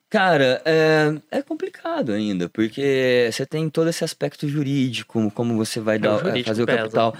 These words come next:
Speaker 1: Por exemplo, é mais fácil você nascer uma empresa, montar uma empresa do zero,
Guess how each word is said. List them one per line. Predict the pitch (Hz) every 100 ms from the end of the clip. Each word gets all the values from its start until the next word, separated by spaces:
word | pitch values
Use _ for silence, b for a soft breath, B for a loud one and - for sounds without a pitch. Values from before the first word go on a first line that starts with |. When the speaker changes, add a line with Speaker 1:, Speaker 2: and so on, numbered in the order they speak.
| B B
Speaker 1:
Por | -
exemplo, | 143 131 B B
é | - 175
mais | 220
fácil | - 226 208
você | 220 - 175 - _ _ _ _ _ _ _ _ -
nascer | 180 196 - - 226
uma | 247
empresa, | 190 131 131 139
montar | 131 123 165 196
uma | 233
empresa | 202 160 143
do | 135
zero, | 127 113 104 117